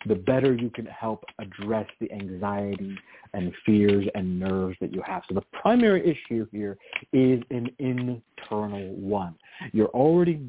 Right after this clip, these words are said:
picking up the practical skills. You're already picking up the knowledge skills, even if your teacher is this hard-headed, difficult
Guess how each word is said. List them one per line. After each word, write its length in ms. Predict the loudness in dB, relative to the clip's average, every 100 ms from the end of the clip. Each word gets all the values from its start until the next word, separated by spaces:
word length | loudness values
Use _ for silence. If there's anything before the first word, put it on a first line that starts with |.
| -14 -12
picking 260 | -10 -6 -6
up 140 | -8
the 60 | -12
practical 520 | -8 -8 -8 -8 -10 -4
skills. 260 | 0 2 2
You're 120 | 0
already 340 | 2 4 4
picking 300 | 2 0 0
up 120 | -2 -2
the 60 |
knowledge 360 | -4 -2 -2 -4 -4
skills, 260 | -2 -2 0
even 280 | 0 2 2
if 100 | 0
your 100 | -4
teacher 420 | -4 -6 -4 -6 -8 -18 -4
is 120 | -2 0
this 180 | 0 -4
hard-headed, 680 | 2 4 4 2 0 0 0
difficult 440 | -2 -2 -4 -4